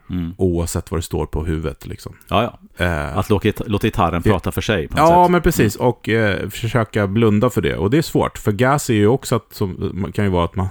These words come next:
Speaker 2: ser någonting man tycker är snyggt och man bara, "Oh, holy moly, det där vill jag ha", liksom.
Speaker 1: Ja, och, och det är det s-, som jag sa innan, liksom, att gas har inte alltid med det du beskriver där. Man hittar en gitarr som man, magkänslan, eller på olika skäl, det här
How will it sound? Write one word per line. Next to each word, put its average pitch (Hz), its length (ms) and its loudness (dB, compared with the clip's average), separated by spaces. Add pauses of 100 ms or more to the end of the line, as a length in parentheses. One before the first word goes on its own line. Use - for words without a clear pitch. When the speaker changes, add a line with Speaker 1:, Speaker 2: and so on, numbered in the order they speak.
Speaker 2:
ser - 240 -2
någonting 90 280 -2
man 87 100 -4
tycker 92 240 -6
är 90 40 -6
snyggt - 460 -6
och 82 60 -6
man 82 160 -6
bara, 80 200 -4 (440)
"Oh, 98 220 0
holy 92 340 2
moly, 87 460 0
det 87 140 -4
där 85 120 -2
vill 82 120 -4
jag - 80 -4
ha", 73 220 -8
liksom. - 380 -12
Speaker 1:
Ja, 139 140 4
och, 147 200 4
och 127 260 2
det 131 100 2
är 139 60 4
det 131 200 4
s-, 113 340 -4
som 110 120 -4
jag 107 60 -2
sa 113 80 0
innan, 95 160 0
liksom, 95 200 -2
att 85 80 -14
gas 110 400 0
har 95 360 0
inte 98 260 -4
alltid 90 440 -4
med 82 360 -4
det 104 160 -2
du 107 100 2
beskriver 92 440 -2
där. 78 100 -2
Man 80 140 -4
hittar - 280 -4
en 107 60 -2
gitarr 90 360 -2
som 85 320 -6
man, 92 360 -6
magkänslan, 92 640 -2
eller 92 120 0
på 104 80 0
olika 87 240 -2
skäl, 78 180 -4
det 80 60 -6
här 87 340 0